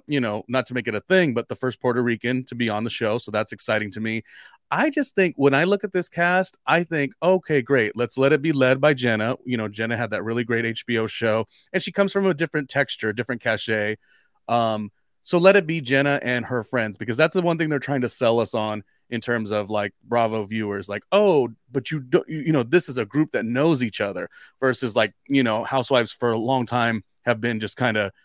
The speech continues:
casted. This is an actual group of friends. So to that, I say,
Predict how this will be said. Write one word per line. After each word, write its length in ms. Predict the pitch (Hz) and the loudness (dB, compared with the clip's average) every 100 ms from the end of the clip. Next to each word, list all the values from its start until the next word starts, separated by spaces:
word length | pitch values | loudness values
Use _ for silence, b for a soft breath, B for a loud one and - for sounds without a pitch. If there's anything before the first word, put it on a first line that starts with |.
| _ _ | _ _
casted. 720 | - 131 120 - 131 139 147 - _ | 2 4 4 0 2 2 0 -8 _
This 180 | - 139 | 0 2
is 120 | 131 | 2
an 160 | 120 117 | 0 2
actual 320 | 113 - 110 | 0 -2 -6
group 180 | 104 107 | -6 -10
of 80 | 101 | -6
friends. 300 | 127 110 - b b | -6 -6 -8 b b
So 160 | - 185 | -2 -2
to 240 | - 277 | 0 2
that, 200 | 277 214 | 4 4
I 100 | 165 | 2
say, 360 | - 180 165 | 2 2 2